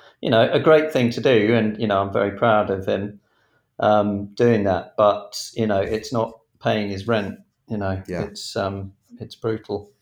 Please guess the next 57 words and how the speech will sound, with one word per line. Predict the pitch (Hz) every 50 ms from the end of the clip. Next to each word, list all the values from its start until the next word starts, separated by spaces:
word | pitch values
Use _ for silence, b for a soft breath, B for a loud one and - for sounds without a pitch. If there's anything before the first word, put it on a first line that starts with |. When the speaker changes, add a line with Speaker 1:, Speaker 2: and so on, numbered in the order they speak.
| _ _ _ _ _ _ _ _ - - _
Speaker 2:
That | 90 82
certainly | - - 95 92 98 98
is. | 98 92 104
Well, | 123 117 110 B B B B B B B B B B B B _ _
it's | 160 160 - 185
just | - 202 180 -
a | -
couple, | - - 175 165 - 156 131 131 - -
t-, | - - 151
a | -
couple | - - 165 165 160
more | 139 135 120
questions | - 131 117 - - 98
before | 95 - 110 104
we | 98
wrap | 95 107 101 - -
things | - 98 92 90 92
up. | 85 85 - -
Speaker 1:
Sure. | - - 311 -
Speaker 2:
Um, | 92 87 85 85 85 82 85 -
it's | 113 113
been | - 147 131 123
a | 120
really | 123 151 147 131 123
lovely, | 120 113 110 113 104 101 98 95 95 -
a | -
really | 104 104 101 98
lovely | 98 92 85 90 87
chat. | 85 - 98 87 - -
We'll | 92 90
have, | 98 92 - _
definitely | 113 104 - - 101 98
have | 90 90 -
to | - 101 90 85 82 80 -
go | - - 90
out | 85 87
on | 87 85
a | 85
ride | 90 92 90 87 85
w-, | 92 87 85
when | 98 95 90
we're | 92 92
able | 92 95 87 87 -
to | - 82
do | - 92 90 90
Speaker 1:
<laughs> |
Speaker 2:
so, | - - 90 85
and, | 85
Speaker 1:
Absolutely. | - - - - - 104 101 101 101 104
Speaker 2:
and, | 104 107 98 - -
and | 117 101
have | 101 110 104 98
another | 98 101 104 101 98
one. | 92 85 82 82 87 B B B B B B B B -
Um, | 113 107 107 107 107 107 104 -
but | - 139 131 - - - - b b b b b b b b b b
through, | - - 165 170 165 156 147 139 135 - -